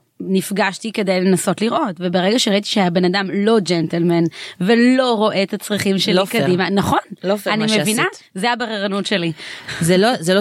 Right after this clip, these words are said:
Speaker 2: לא בררנות, זה להציב אותו במבחן שהוא בחיים לא יעמוד בו.
Speaker 1: למה?
Speaker 2: אם היית אומרת לו, "אני רעבה", והוא היה אומר לך, "אה, לא, אני לא רעב", אז הייתי אומרת לך, "וואי, וואי, וואי", לבעוט בבן אדם, אלימות, כאילו, מה שנקרא.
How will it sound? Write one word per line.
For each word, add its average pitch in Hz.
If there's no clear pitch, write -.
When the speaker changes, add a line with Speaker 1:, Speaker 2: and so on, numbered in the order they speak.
Speaker 2:
לא 214
בררנות, 208
זה 156
להציב 156
אותו 196
במבחן 170
שהוא 170
בחיים 160
לא 160
יעמוד 156
בו. 120
Speaker 1:
למה? 240
Speaker 2:
אם 240
היית 233
אומרת 175
לו, 143
"אני 156
רעבה", 147
והוא 151
היה 156
אומר 170
לך, 165
"אה, 165
לא, 208
אני 190
לא 185
רעב", 147
אז 156
הייתי 170
אומרת 180
לך, 156
"וואי, 165
וואי, 156
וואי", 160
לבעוט 160
בבן 143
אדם, 208
אלימות, 175
כאילו, 131
מה 160
שנקרא. 131